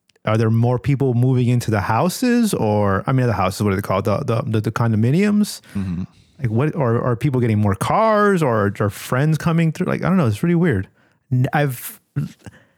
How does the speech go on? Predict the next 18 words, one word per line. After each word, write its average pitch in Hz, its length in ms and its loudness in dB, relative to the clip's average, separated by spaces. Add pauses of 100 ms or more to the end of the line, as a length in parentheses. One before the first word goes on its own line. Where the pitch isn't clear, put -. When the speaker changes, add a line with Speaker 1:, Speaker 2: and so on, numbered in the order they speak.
(160)
Speaker 1:
I've 131 120 2
never 156 220 2
lived 147 160 2
in 135 80 0
Sunny 117 240 2
Isles, 104 220 2
but 117 100 0
I've 117 100 0
been, 120 240 0 (320)
but 135 140 -2
my 127 140 0
friend 147 260 0
used 120 140 2
to 120 80 0
live 107 180 2
there, 101 180 2
and 104 200 0
I've 113 220 0